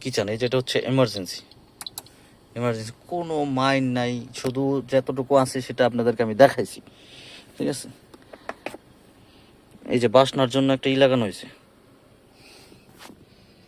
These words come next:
আহ, বাসনা আছে, ভালো বাসনা আছে, ঠিক আছে? দেখতে থাকেন। এখানে দেখেন যা আছে একদম সব সহকারে পাবেন। এখানে গাড়ির ভিতরে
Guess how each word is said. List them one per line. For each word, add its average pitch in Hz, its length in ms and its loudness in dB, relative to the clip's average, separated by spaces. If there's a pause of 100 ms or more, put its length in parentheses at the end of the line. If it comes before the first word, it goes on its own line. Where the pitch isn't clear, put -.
(480)
আহ, 104 80 -12 (140)
বাসনা 120 260 -2
আছে, - 180 -4
ভালো 110 200 -2
বাসনা - 240 -4
আছে, - 180 -10
ঠিক 143 160 -8
আছে? 107 140 -12 (1000)
দেখতে 117 340 -8
থাকেন। 123 220 -4 (1700)
এখানে 127 180 0 (100)
দেখেন 120 180 2 (100)
যা 131 120 8 (140)
আছে - 220 2
একদম 123 180 0 (140)
সব 131 120 4 (100)
সহকারে 127 440 4
পাবেন। 90 220 -6 (880)
এখানে 131 260 2 (760)
গাড়ির 123 340 2
ভিতরে 135 320 2